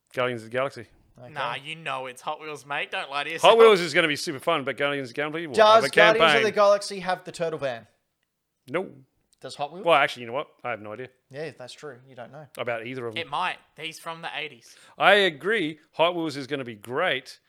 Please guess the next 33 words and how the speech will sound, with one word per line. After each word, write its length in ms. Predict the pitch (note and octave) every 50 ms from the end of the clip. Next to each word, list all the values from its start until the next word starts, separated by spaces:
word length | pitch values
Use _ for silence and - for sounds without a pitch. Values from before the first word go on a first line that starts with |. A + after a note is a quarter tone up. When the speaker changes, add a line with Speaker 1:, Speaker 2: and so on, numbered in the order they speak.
| _ _ _ _ _ _ _ _ _ _ _ _ _ _ _ _ _ _ _ _
Speaker 1:
Not 120 | C3 B2+ A2+
gonna 120 | A2+ A2+
have 80 | A2+ A2+
a 40 | A2+
story, 280 | - C#3+ C#3 C3+ B2+
though. 140 | A#2+ A#2+ A#2
Speaker 2:
Do 60 | A#2+ _ _ _ _ _ _ _ _ _ _ _ _ _ _ _ _ _ -
you 60 | A3+
know 40 | C4+ A3
what 80 | F#3+
else 160 | G3 G3+ F#3+
is 60 | G3+ D#3+
gonna 160 | F#3+ F#3 F3
be 80 | E3+
great 360 | E3 B2+ C#3+ D#3+ F#3+ G#3+ A#3 - _ _
and 140 | D3+ C#3+ C#3
probably 220 | - G3 F3 D3+
will 160 | C#3+ E3+ F#3+
have 140 | F3 F#3 F3+
a 40 | A3+
story? 320 | - - G#3+ G#3 A3+ A#3+ A#3+ _ _ _ _ _ -
Okay, 180 | G3+ F#3+ G3+ F3
Braden, 260 | - G3+ G3+ G3 G3
have 100 | G3+ F#3
you 80 | A#3 B3+
got 160 | C4+ B3 -
this 320 | F#3 E3+ - - - - _ _
footage 240 | F3 F3 E3+ D#3 D3
of 80 | C#3
me 120 | D3 D3 C#3+
reacting? 380 | C3 C3 A#2+ A#2+ - D3 C#3+ C3 _ _ _ _ _ _ -
Speaker 3:
Uh, 180 | F#3 F#3 F#3 E3 -
I 200 | F3 F3+ F3+